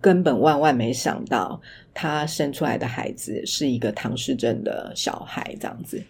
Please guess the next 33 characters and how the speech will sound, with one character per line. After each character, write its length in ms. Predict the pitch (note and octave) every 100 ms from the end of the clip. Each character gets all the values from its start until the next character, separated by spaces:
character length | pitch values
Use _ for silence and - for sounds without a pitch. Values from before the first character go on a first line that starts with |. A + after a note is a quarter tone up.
| -
好， 240 | - - - - -
那 220 | F#3 D#3
这 160 | - F#3
时 160 | -
候 420 | - A#2 B2+ - - - - _
到 100 | G#3+
底 300 | E3+ B2 - - - -
他 160 | - D#3
要 140 | D3+
怎 120 | B2
么 120 | F#2+
去 140 | - C#3
面 220 | C3 G#2
对 220 | A2+ -
他 160 | - - -
呢？ 280 | - - E3 - -
那 160 | A3+ A3
在 180 | A3
这 160 | G#3 F#3+
一 80 | G3
本 220 | F3+ -
书 280 | - E3 E3
里 220 | D#3+ A#2
面 480 | G#2+ C#3 C#3 - - - -
有 160 | D#3+ C#3+
一 40 |
个 100 | D3+
角 260 | D#3 D3+ -
色 460 | - - D#3 - - - - -
叫 140 | D3+
做 180 | D3+ C#3
朱 340 | - C#3+ B2+
莉， 380 | B2+ C3+ G#2